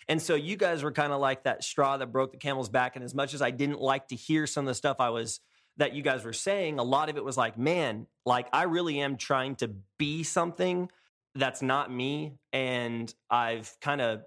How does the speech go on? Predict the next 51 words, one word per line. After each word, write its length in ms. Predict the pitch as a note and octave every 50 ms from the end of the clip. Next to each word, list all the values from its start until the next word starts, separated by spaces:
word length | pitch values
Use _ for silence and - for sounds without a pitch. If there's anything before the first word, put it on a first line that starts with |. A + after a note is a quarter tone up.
| - -
thrown 180 | C#3+ C#3+ C#3 C3+
away 200 | B2+ B2+ B2+ C3
a 60 | B2+
lot 200 | B2 A#2 A#2 B2
of 60 | B2+ A#2+
my 140 | A#2 G#2+
own 200 | E2+ A2+ A#2+ B2+
convictions 720 | A#2 - C3 A#2+ A2 B2 A#2+ - - C3+ B2 B2+ C3 A#2 - - -
to 320 | A#2+ A#2 A2+ A2 G#2+ G#2+ -
grab 300 | - B2 A#2+ A#2+ A#2 A2+
hold 220 | A#2+ A#2 A#2+ A#2 A2+
of 160 | G2+ G2+ G2+
these 240 | B2 C3+ D3+ C#3+ -
things 320 | - D#3 D#3 D#3 D3+ C3
that 100 | D3 C3+
I'm 100 | C3+ C#3
supposed 320 | C#3 - - D3 C#3+ - -
to 80 | D#3
obtain. 360 | D3 C3 - D3+ C#3+ C#3+ D3
'Cause 120 | C#3 B2+ -
like 140 | C3 B2+ B2+
I 40 |
said, 200 | A#2+ - B2+ A2+
if, 140 | A#2+ A#2+ -
you 80 | B2 B2+
know, 100 | B2 A#2
if 100 | A2+ -
I 40 | B2
need 160 | C#3+ D3+ C#3
to 80 | B2
make 320 | A#2 A2+ A#2+ B2+ D3 - D#3+
it 80 | C#3
in 120 | B2+ A#2+ B2
ministry, 540 | B2+ C3 C#3 C3 - - - C3+ C3+ C3 B2+
I 20 |
need 140 | B2 A#2+ A2+
to 140 | A2 G#2+ A2 - -
look 300 | B2 C3+ D3 D#3 - D#3
like 240 | D3+ D3 C#3 A2
this 320 | A#2+ B2+ C3+ C#3 C3+ - B2+
and 160 | A2+ G2+ A#2 - _ - - _ _ _ -
teach 280 | - D3+ E3 - - E3
like 220 | D3+ D3 C#3 B2+
this. 380 | B2+ C#3 C#3 C#3 C#3 - - -
And 240 | A#2+ A#2 A#2 - - - - - _ _ _ _ -
I 180 | - C3 E3
don't 140 | E3+ B2+ G2+
know. 220 | F#2+ A2 A2+ A#2 A#2+
And 100 | B2+ B2
so, 360 | - - C#3 C3+ C3 - - _ _ _ _ -
eh, 220 | - - - -